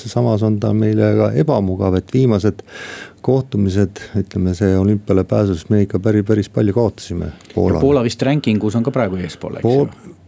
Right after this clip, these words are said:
Speaker 1: äh, peale olümpiat
Speaker 2: Ei, ma mõtlesin enne olümpiat.
Speaker 1: enne olümpiat ta oli maailmas teine number, meie
Speaker 2: Oh.
Speaker 1: olime seitsmendal numbril, eks ole, et, et,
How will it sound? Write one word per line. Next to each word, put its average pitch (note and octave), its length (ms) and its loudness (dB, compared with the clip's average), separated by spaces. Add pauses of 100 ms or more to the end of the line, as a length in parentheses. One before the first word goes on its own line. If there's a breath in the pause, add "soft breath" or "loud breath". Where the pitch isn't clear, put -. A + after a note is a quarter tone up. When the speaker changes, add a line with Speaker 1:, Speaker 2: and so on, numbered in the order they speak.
(720)
Speaker 1:
äh, A2 460 2 (300)
peale A#2 380 2
olümpiat A#2+ 580 0
Speaker 2:
Ei, C3 240 2
ma A#2+ 160 2
mõtlesin A#2 320 -2
enne A2+ 200 0
olümpiat. C3+ 140 0
Speaker 1:
enne C3 260 2
olümpiat A2 460 0
ta A2 100 0
oli A2 120 0
maailmas B2 340 -2
teine C3 240 2
number, C3 320 0
meie A2+ 160 4
Speaker 2:
Oh. G#2+ 60 2
Speaker 1:
olime G#2 160 0
seitsmendal F#2+ 500 0 (180)
numbril, F#2 400 2
eks - 220 -12
ole, F2 160 -2
et, A#2 200 -4
et, G2+ 360 0